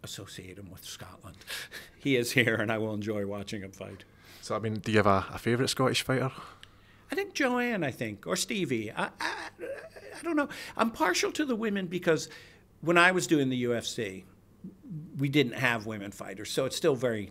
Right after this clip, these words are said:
Speaker 1: new to me. And, uh, I'm doing something now called Combate Americas, which is a, a Hispanic,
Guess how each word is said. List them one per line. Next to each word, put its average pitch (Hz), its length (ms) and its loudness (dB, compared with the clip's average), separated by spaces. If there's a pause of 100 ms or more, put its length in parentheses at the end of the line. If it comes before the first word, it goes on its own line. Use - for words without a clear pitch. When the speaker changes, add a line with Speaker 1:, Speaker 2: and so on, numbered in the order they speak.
Speaker 1:
new 117 380 0
to 101 100 -8
me. 90 340 -12 (380)
And, 135 640 6
uh, 131 280 0
I'm 156 140 4
doing 160 240 6
something 139 380 2
now 123 140 0
called 120 280 0
Combate 120 440 2
Americas, 139 480 0
which 120 180 -4
is 110 160 -4
a, 107 340 -4
a 110 220 -6
Hispanic, 120 800 -4